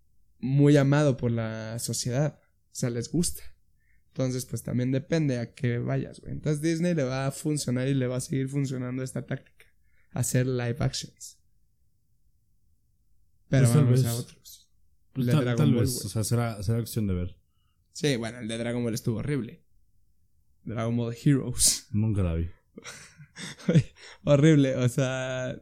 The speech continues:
Speaker 1: tu infancia fue destruida a pedazos. O
Speaker 2: No,
Speaker 1: sea,
Speaker 2: hay cosas que no puedes meter en un live action.
Speaker 1: no puedes.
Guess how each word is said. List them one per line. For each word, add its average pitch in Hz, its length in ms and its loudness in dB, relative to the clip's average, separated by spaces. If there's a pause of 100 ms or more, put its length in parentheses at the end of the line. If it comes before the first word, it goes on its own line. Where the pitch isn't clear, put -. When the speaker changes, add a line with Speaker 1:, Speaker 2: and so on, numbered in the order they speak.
(140)
Speaker 1:
tu 156 80 4
infancia 165 720 2 (800)
fue 147 180 2
destruida 131 640 2 (240)
a 127 160 0
pedazos. 127 580 0 (120)
O 147 120 2
Speaker 2:
No, 196 60 10
Speaker 1:
sea, 160 240 8
Speaker 2:
hay 190 100 8
cosas 180 260 4
que 143 100 2
no 123 160 4
puedes 117 200 0
meter 101 220 2
en 101 120 2
un 95 120 2
live 90 180 -2
action. - 220 -14 (140)
Speaker 1:
no 160 80 -6
puedes. - 520 -8